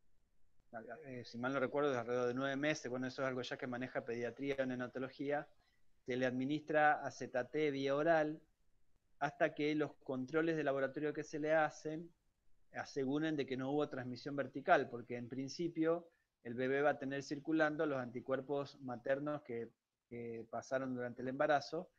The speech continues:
y no va a ser posible detectar si ese bebé está infectado o no. Entonces, eh, el bebé hijo de madre H I V positiva se lo controla frecuentemente con laboratorios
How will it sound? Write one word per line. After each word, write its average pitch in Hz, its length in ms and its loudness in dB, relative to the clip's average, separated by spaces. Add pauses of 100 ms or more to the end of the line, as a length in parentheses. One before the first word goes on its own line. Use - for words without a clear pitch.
(300)
y 123 200 -6
no 120 160 -2
va 131 80 6
a 127 40 2
ser 131 300 -4
posible 135 400 -2
detectar 131 520 0
si 139 120 -6
ese 117 260 -6
bebé 120 500 -2 (300)
está 120 300 -4
infectado 123 540 0
o 120 60 0
no. 151 220 0 (960)
Entonces, 117 960 -4
eh, 113 460 -14 (1300)
el 113 600 -10
bebé 123 420 2
hijo 135 340 -2
de 113 160 -4
madre 127 380 2
H 123 180 -4
I 135 40 0
V 135 120 2
positiva 165 840 4 (380)
se - 180 -10
lo 120 160 -2
controla 139 520 2 (1300)
frecuentemente 143 760 -2
con 120 160 -8
laboratorios 170 880 0